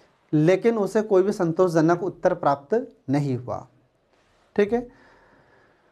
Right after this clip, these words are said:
इसके बाद, हाँ, एक क्लर्क ने उसे कोने में बने कमरे की ओर जाने को कह दिया था। अब जब सारे क्लर्क से उस मित्र ने पूछा, लेकिन उनसे कोई संतोषजनक उत्तर नहीं मिला, तो एक क्लर्क ऐसा भी था जिसने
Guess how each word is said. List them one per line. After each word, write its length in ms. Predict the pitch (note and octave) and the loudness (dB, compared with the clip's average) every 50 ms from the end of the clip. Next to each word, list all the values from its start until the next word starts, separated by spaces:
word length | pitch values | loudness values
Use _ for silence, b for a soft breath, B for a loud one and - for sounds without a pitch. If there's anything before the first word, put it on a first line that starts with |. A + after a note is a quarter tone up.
| b b b b b b b _ _ _ _ _ B B B B B B B B B B B B B _ _ _ - | b b b b b b b _ _ _ _ _ B B B B B B B B B B B B B _ _ _ -2
इसके 280 | F#3 F#3 - - C4 | -2 0 2 2 4
बाद, 300 | B3 B3 B3 B3+ B3+ B3 - - _ _ - | 4 6 4 4 2 -2 -8 -18 _ _ -4
हाँ, 440 | - G3 G#3+ F3+ B2+ - - _ _ | 0 0 2 2 0 -4 -8 _ _
एक 220 | F#3+ A3+ C4 C4 - | 2 2 2 2 2
क्लर्क 320 | A#3+ A3+ A3+ A3 A3 A#3+ | 2 2 2 2 0 -2
ने 340 | A3+ A3 A3 A3+ B3+ C4+ C4 B B B B B B | -2 0 0 0 -2 -4 -6 B B B B B B
उसे 340 | F#3+ F#3+ F#3 - B3 G#3+ F#3+ G3 - - - - _ _ _ _ _ _ _ _ _ _ _ _ _ _ _ _ - | -2 0 2 4 2 2 2 0 -4 -10 -18 -20 _ _ _ _ _ _ _ _ _ _ _ _ _ _ _ _ 0
कोने 340 | F#3 F#3 G3+ G#3+ A3 B3 B3+ | 2 4 4 6 6 4 4
में 200 | B3 B3 B3+ G#3+ | 4 4 4 4
बने 240 | G3+ G3+ G#3 A3+ A#3 | 2 2 2 0 0
कमरे 400 | A3+ - G3 G3 G3+ G#3 A3+ A3+ | 0 0 0 2 2 2 2 2
की 160 | A3+ A#3+ A3 | 2 2 2
ओर 180 | G#3 G#3 G#3+ G#3 | 4 4 4 4
जाने 320 | G3 F#3 F3 F3+ F#3 F#3 | 4 2 2 2 -2 -4
को 180 | F3+ - A#3+ A#3+ | 0 0 0 0
कह 240 | A#3+ - F3+ F3 | 0 0 -2 0
दिया 220 | D#3 C3+ C#3 B2 A2 | -2 -2 -4 -4 -4
था। 200 | A2+ - F#2 - _ _ _ _ _ _ _ - | -6 -10 -18 -20 _ _ _ _ _ _ _ -2
अब 140 | E3+ F3+ F#3 | -2 0 2
जब 100 | G#3+ A#3 | 0 0
सारे 340 | A3+ - F#3 E3+ F#3 G#3+ A3 | 2 2 2 4 4 2 0
क्लर्क 360 | A3 A#3 G#3 G#3+ G#3 G#3 A#3 | 0 0 2 2 2 0 -2
से 160 | A3 A3 A#3 | -2 -2 -2
उस 160 | A3+ A3 - | -4 -2 -2
मित्र 240 | G#3 G3 G3 A3+ G3+ | -4 -4 -2 -2 -2
ने 100 | G#3 A3 | -2 -2
पूछा, 480 | G#3+ G#3+ G#3 F#3+ F#3+ G#3+ G#3 G#3+ A3 G#3+ b b b b b b - | -2 -2 -4 -2 0 0 0 0 -2 -8 b b b b b b 2
लेकिन 280 | D#3+ F3 F3 G#3+ G3+ | 2 2 2 2 0
उनसे 220 | G3+ G3+ G3 A3+ G#3 | 0 0 0 -2 -2
कोई 240 | G#3+ G#3 G3+ G#3 | 2 2 2 2
संतोषजनक 640 | G#3 G#3+ G3 F3 F3 E3+ G3+ G3+ G3 G3+ G3 G3+ G3 G3+ | 2 0 -2 -2 0 0 0 0 0 0 -2 -2 -4 -4
उत्तर 240 | G3 - - G3+ | -4 -2 -2 -2
नहीं 180 | F#3+ F#3+ F#3+ G3+ | 0 0 -2 -2
मिला, 240 | G3+ G3 G3 G3 G3+ | 0 0 2 2 0
तो 160 | G3+ - G3+ | 0 -2 -4
एक 280 | F#3 - F3 F#3 F#3 - | -2 0 0 0 0 -2
क्लर्क 280 | G#3 G3 G3 F#3 F#3+ | -2 -2 -2 0 -2
ऐसा 200 | F3+ E3+ F3 G3 | -2 -2 -2 -2
भी 120 | G3 G3+ G3 | -4 -2 -2
था 120 | - G3 | -2 -2
जिसने 540 | F#3 E3+ E3+ - - - G#3+ B3 C4+ C4 | -2 -4 -8 -6 -2 0 0 2 0 -2